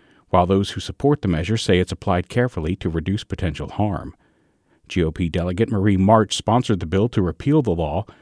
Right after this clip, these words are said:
which was one of the most contentious gun proposals the General Assembly passed in twenty twenty. Hundreds of thousands of Ukrainians and others living in the country are fleeing as Russia continues to invade.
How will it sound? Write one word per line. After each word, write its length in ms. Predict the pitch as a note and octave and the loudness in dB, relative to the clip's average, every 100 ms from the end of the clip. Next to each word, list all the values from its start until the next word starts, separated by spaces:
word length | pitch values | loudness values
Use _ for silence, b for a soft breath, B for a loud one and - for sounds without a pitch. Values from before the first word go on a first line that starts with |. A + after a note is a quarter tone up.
| B | B
which 160 | - G#2+ | -2 2
was 120 | G#2 | 2
one 120 | G2+ | 2
of 60 | G2 | 2
the 60 | F#2 | 4
most 240 | F#2+ - | 2 0
contentious 500 | F#2+ F2 C3 B2+ F2 | -4 0 2 2 -2
gun 220 | - D#2 | -2 -4
proposals 560 | - D#2+ E2+ E2 G#2 G#2+ | -6 -6 -4 -2 -2 -4
the 100 | F#2+ | -6
General 300 | F#2+ F#2+ F2 | 0 0 0
Assembly 400 | E2 G2+ F2 D#2 | 0 -2 0 -4
passed 440 | - A2 D#2+ - | -2 0 0 -4
in 120 | D#2+ D2+ | -8 -8
twenty 260 | D#2+ D#2 | -8 -10
twenty. 520 | - F2 D2 - - _ _ _ _ _ _ _ _ _ _ _ _ _ _ _ _ - | -8 -8 -8 -10 -16 _ _ _ _ _ _ _ _ _ _ _ _ _ _ _ _ 4
Hundreds 340 | C#3+ C#3+ B2 | 4 6 4
of 100 | G#2 | 2
thousands 500 | - A#2+ C#3 A2 A#2+ | 0 2 4 4 4
of 120 | A2+ G2+ | 4 2
Ukrainians 680 | G2+ - A#2+ B2+ C#3 D3 | 0 2 4 6 4 4
and 100 | A#2 | 4
others 320 | A2 D3 A2+ | 4 2 2
living 220 | G#2+ G2 G2+ | 0 2 2
in 80 | |
the 80 | F#2 | 0
country 400 | - G#2 - D3 | 0 -2 2 2
are 100 | F#2+ | 2
fleeing 540 | F#2 A2 C3 G2 A2+ F#2 | 2 0 2 4 4 2
as 160 | F2+ | 2
Russia 300 | G2 A#2+ G#2+ | 2 2 2
continues 520 | - F2 A2+ A2+ C#3 - | -2 0 4 6 4 0
to 140 | F#2 | -2
invade. 560 | E2+ D#2+ A2+ F2 C2+ | -2 2 2 2 -4